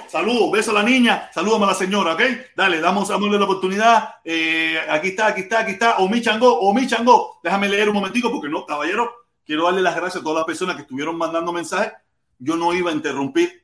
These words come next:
una conversación tan interesante con esos mensajes. Todos los mensajes se mostraron, todos los estuvimos viendo. Tú sabes, eh, ahora sí ya lo podemos hacer, no tenemos al invitado,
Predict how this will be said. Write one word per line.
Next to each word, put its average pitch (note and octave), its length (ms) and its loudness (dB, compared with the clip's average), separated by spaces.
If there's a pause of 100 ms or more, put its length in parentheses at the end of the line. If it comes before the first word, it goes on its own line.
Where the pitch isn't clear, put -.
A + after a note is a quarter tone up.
(160)
una E3 220 -6
conversación C#3+ 580 -4
tan D3+ 180 -2
interesante D3 680 -4 (420)
con C3+ 200 -6
esos F3 160 -2
mensajes. F3 420 2
Todos D#3 200 2
los D#3 140 2
mensajes D#3+ 400 0
se D#3+ 80 -2
mostraron, F#3 540 0 (240)
todos D3+ 180 0
los D#3 100 2
estuvimos D#3+ 380 0
viendo. F#3 500 0 (120)
Tú C3 100 -10
sabes, F3+ 300 2 (180)
eh, B2+ 300 0
ahora D3+ 260 4
sí E3 120 -2
ya E3+ 60 2
lo E3+ 80 2
podemos E3+ 300 2
hacer, F#3+ 240 0
no D3+ 100 -4
tenemos C#3+ 300 0
al D3+ 100 4
invitado, E3 540 2